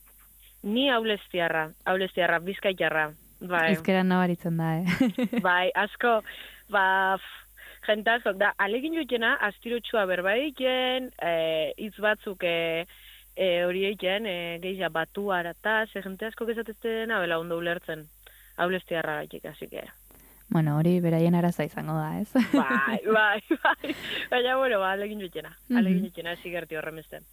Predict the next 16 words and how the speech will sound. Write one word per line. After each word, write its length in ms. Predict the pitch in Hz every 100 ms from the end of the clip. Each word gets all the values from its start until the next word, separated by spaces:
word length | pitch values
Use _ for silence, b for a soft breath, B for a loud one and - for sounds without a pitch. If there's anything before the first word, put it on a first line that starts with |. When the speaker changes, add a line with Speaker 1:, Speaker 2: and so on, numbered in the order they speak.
| -
Speaker 2:
Ongi, 340 | 214 185 180 -
esan 320 | 220 196 220
duzu 240 | 294 - 339
duela 380 | 220 208 214 262
bederatzi 640 | 214 185 185 214 226 - 233 220 208
hilabete 640 | 196 185 196 196 185 196 190
edo 140 | 190 202
hasi 280 | 180 170 185
zinela 640 | - 185 185 180 180 180
sare 500 | 170 185 180 180 175 175
sozialetan 640 | - 180 180 180 175 190
eduki 300 | 170 175 185
sortzaile 720 | - 170 - 175 175 175 170 - 190
moduan. 500 | 175 175 180 196 226
Speaker 1:
Bai. 240 | B B B B - 202
Speaker 2:
Nola 300 | 190 220 262